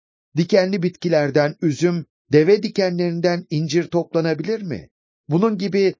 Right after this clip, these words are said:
her iyi ağaç iyi meyve verir. Kötü ağaç ise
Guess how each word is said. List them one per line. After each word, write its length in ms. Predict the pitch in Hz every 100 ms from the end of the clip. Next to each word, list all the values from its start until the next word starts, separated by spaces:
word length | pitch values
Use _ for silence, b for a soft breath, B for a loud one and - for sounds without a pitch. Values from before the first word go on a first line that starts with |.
| _
her 300 | - 233 254 285
iyi 320 | 160 170 180 -
ağaç 540 | 143 170 175 - - -
iyi 240 | 143 175
meyve 440 | 139 101 90 92
verir. 420 | 87 78 67 - _ _ _ -
Kötü 260 | 151 160
ağaç 380 | 214 170 160 147
ise 400 | 156 - 180 170